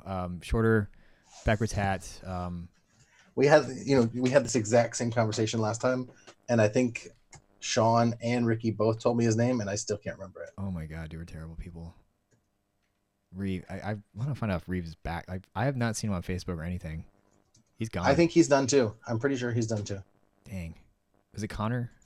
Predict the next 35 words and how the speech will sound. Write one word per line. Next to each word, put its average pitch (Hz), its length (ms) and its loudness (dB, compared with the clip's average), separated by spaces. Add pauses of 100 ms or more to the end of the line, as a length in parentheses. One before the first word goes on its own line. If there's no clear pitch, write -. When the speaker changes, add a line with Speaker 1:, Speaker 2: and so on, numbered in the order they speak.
(400)
Speaker 1:
Was 98 80 -14
his 95 80 -8
name 101 100 -4
Connor? 92 340 -8 (1600)
Nope. 87 240 -10 (1000)
I 90 100 -8
am 90 100 -6
not 85 160 -8
gonna 85 140 -10
Speaker 2:
I 117 40 -2
Speaker 1:
go 135 60 2
Speaker 2:
know - 20 6
what 196 80 6
you're 160 80 4
Speaker 1:
Facebook. 123 40 -2
Speaker 2:
talking 123 220 4
about. 107 200 -4 (340)
Speaker 1:
Yeah. 123 380 4
Uh, 104 160 -4
sh-, - 320 -16 (360)
next - 180 -10
time 127 100 -6
we 123 80 -4
gotta 113 160 0
write 104 180 -2
this 95 80 -12
down. 90 300 -6 (160)
Uh, 87 260 -6
we 92 100 -6
were, 87 200 -4 (120)
we 101 60 -8
were 90 60 -6
terrible 87 240 -6
people. 87 320 -6 (1600)
Uh, 113 320 -4